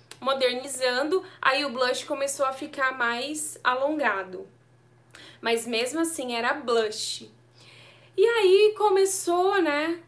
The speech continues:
O pessoal começou a evoluir, evoluir, a, a experimentar.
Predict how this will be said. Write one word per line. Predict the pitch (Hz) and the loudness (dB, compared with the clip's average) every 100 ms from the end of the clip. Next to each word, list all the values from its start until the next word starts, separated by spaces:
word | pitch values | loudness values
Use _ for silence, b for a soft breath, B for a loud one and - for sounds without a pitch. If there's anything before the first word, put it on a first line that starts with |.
| - | -12
O | |
pessoal | 269 269 269 | -10 -4 -6
começou | 277 269 269 - 254 254 | -6 -8 -8 -6 -4 -2
a | 240 233 220 220 220 | 0 0 -2 -6 -8
evoluir, | 240 233 247 233 226 277 330 262 | -10 -6 -6 -6 -4 2 2 2
evoluir, | 240 240 233 220 226 262 311 302 285 247 | -2 -4 -2 -2 -4 -4 -2 -4 -4 -4
a, | 233 233 233 B B B B B | -6 -6 -14 B B B B B
a | - 247 | -4 -2
experimentar. | 240 - 254 254 254 277 - 254 254 302 | -2 -2 -2 -2 -6 -8 0 4 4 2